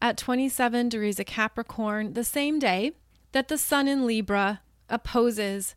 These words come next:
Chiron retrograde in Aries at seventeen degrees. So sun in Libra opposing Chiron in Aries shows you what is broken,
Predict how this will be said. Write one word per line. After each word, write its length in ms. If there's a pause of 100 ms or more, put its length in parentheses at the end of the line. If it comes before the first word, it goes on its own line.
(100)
Chiron 800
retrograde 760
in 80
Aries 420
at 140
seventeen 540
degrees. 560 (280)
So 440 (340)
sun 480
in 240
Libra 500
opposing 760
Chiron 540
in 180
Aries 520
shows 440
you 160
what 240
is 200
broken, 500